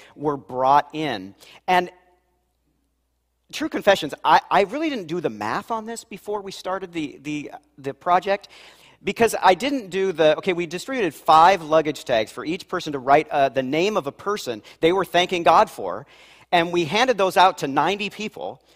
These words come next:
So there's math for you right there. We did not have a big enough space for nearly five hundred of those. But then everyone was coming in saying, "Hey, Pastor Kurt, you should have given us more, 'cause we have more names of people to thank God for." And so I really think that if,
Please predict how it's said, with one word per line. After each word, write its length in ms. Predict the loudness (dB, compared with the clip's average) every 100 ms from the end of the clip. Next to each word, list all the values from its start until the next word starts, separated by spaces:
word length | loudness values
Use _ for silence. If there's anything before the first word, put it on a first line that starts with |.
| _
So 240 | 0 2
there's 320 | 4 4 4
math 280 | 4 4 4
for 220 | 0 0
you 80 | 2
right 240 | 4 4 4
there. 320 | 4 4 0 -8 -8
We 200 | -4 0
did 180 | 0
not 300 | 4 6 8
have 240 | 8 8 6
a 60 |
big 220 | 4 2 4
enough 220 | 2 0
space 380 | 0 2 2 -2
for 340 | -2 0 0
nearly 340 | 0 0 0 -4
five 340 | 4 4 4
hundred 260 | 0 -4 -2
of 60 |
those. 240 | -2 -4 -6 -20 -6 0
But 120 | 2
then 160 | 2 4
everyone 420 | 4 4 0 0
was 140 | 0 0
coming 260 | -2 0
in 120 | -4
saying, 200 | -2 -2
"Hey, 140 | -2 0
Pastor 300 | 2 2 -2
Kurt, 220 | -6 -4
you 80 | -4
should 220 | -6 -4
have 60 | 2
given 200 | 2 2
us 140 | -4
more, 400 | -4 0 0 0 -8 -20 -14
'cause 120 | -8
we 140 | 2
have 160 | 4 4
more 400 | 0 -2 -2 -2
names 400 | -2 -2 -2 -4
of 120 | -12
people 300 | -12 -10 -10
to 140 | -12 -6
thank 300 | -4 -2 2
God 260 | 4 4
for." 260 | 2 -8 -8 -14 -20 -2
And 160 | 0
so 360 | 2 2 2 -4 -18 -2 2
I 60 |
really 280 | 2 2 -4
think 300 | -2 -2 2
that 180 | 0 4
if, 260 | 2 0